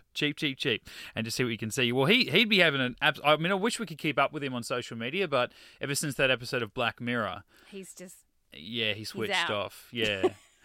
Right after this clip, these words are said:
Speaker 1: You know, I actually got to interview Bryce Dallas Howard for Jurassic World, and I mentioned, 'cause she's the lead actress in that, and I mentioned that, and I said, "Your episode, fantastic,"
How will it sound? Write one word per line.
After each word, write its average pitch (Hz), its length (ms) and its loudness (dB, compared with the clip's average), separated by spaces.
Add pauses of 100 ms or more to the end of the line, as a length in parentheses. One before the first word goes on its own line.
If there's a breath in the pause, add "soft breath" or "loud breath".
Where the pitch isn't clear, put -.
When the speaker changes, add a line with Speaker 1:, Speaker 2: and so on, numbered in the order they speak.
Speaker 1:
You 170 80 2
know, 220 100 8
I 214 80 8
actually 220 200 2
got 202 100 6
to 185 80 -2
interview 165 400 0
Bryce 139 280 2
Dallas 131 300 -2
Howard 123 300 2
for 120 100 -10
Jurassic 110 400 -4
World, 113 420 -2
and 113 80 -8
I 113 80 0
mentioned, 135 360 0
'cause 131 100 -6
she's 131 220 -2
the 123 80 -6
lead 113 160 -2
actress 135 360 0
in 110 100 -8
that, 92 80 -6
and 101 80 -10
I 104 40 -6
mentioned 107 340 -8
that, 101 40 -10
and - 80 -14
I - 40 -14
said, 104 300 -8
"Your 131 240 -2
episode, 107 540 -4 (200 soft breath)
fantastic," 131 880 0